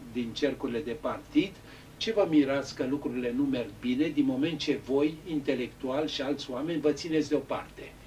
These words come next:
Veniți acum în rândurile noastre, că nu mai contează dosarul așa cum contase până în anii șaizeci.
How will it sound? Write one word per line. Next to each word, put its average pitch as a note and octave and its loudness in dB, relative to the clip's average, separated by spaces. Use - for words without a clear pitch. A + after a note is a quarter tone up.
Veniți A3 4
acum C4 0
în C#3 4
rândurile F#3+ 0
noastre, D#3+ -2
că D#3+ 4
nu G3 2
mai G#3 6
contează C#3 2
dosarul D#3 -2
așa - -4
cum D3 -4
contase C3 -2
până C3+ -2
în B2 -4
anii A#2+ -4
șaizeci. - -8